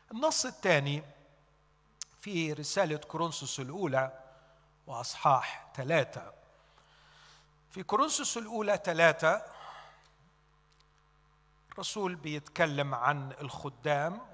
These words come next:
وعملهم في كنيسة الله، فيقول في عدد تلتاشر: "ولكن إن كان أحد يبني على هذا الأساس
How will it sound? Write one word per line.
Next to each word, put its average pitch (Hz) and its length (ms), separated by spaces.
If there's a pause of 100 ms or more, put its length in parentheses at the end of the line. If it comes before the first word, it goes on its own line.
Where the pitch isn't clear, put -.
وعملهم 135 680
في 139 200
كنيسة 135 600 (100)
الله، 135 440 (560)
فيقول 247 300
في - 120
عدد 151 320
تلتاشر: 143 840
"ولكن 147 480
إن 139 140
كان 143 280
أحد 143 480
يبني 143 520
على 143 240
هذا 139 380
الأساس 139 880